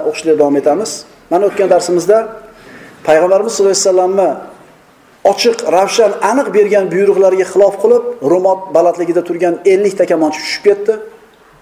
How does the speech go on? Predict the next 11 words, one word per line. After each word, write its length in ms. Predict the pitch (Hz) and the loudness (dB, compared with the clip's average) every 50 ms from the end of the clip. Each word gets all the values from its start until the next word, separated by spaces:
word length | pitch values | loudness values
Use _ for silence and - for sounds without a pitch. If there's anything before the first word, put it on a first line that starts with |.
| _ _ - | _ _ -2
Va 80 | 147 | 0
mana 200 | 170 190 208 214 208 | 2 2 2 0 0
shuni 180 | - 240 233 | 0 0 2
oqibatida 560 | 226 220 - - 202 226 220 220 208 226 226 165 - - - - - 147 160 180 214 | 2 2 2 2 2 2 2 2 2 2 2 2 0 -4 -8 -8 -4 -2 0 2 2
naq 140 | 247 254 - 165 156 | 0 -2 -4 -4 0
g'alaba 400 | 170 180 190 196 190 190 247 277 285 - - | 2 2 4 2 2 2 0 -2 -2 -4 -2
mag'lubiyatga 720 | 139 156 170 170 180 185 175 165 175 170 160 139 - - 143 | 0 0 0 2 2 0 0 0 0 0 0 0 2 0 0
aylandi. 360 | 127 123 117 104 95 95 - - - _ _ _ _ _ _ _ _ _ - - - | 0 0 -2 -6 -8 -12 -16 -20 -20 _ _ _ _ _ _ _ _ _ -20 -14 -8
Xolid 440 | - 147 156 214 233 233 233 226 214 | -4 0 2 4 4 4 4 2 2
ibn 140 | 214 214 220 | 0 2 2
Valid 360 | 214 214 220 220 214 180 | 2 2 4 2 2 0